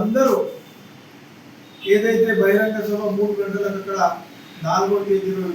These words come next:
నిర్వహించబడుతుంది, ఆ కార్యక్రమానికి పెద్ద ఎత్తున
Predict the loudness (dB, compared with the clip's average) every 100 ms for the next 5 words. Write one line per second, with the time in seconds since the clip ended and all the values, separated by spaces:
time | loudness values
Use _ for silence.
0 | -6 -6 -6 -6 -8 -12 -8 -4 -4 -6
1 | -10 -20 -20 -20 -20 -20 -20 -20 -20 -20
2 | 0 2 2 0 0 0 -2 -4 -4 -4
3 | -6 -6 -6 -2 0 0 0